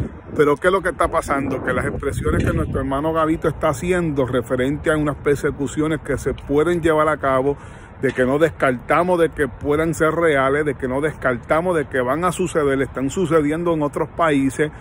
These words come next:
Ahora mismo esta guerra desde Ucrania, u-,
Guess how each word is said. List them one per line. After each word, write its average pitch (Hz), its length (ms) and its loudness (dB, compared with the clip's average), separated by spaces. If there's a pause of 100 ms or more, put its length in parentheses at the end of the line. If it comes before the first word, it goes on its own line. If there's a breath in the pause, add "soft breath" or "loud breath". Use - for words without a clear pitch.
(240 loud breath)
Ahora 135 240 2
mismo 160 400 2
esta 139 240 2
guerra 151 360 4
desde 143 240 0
Ucrania, 151 680 0
u-, 131 160 -4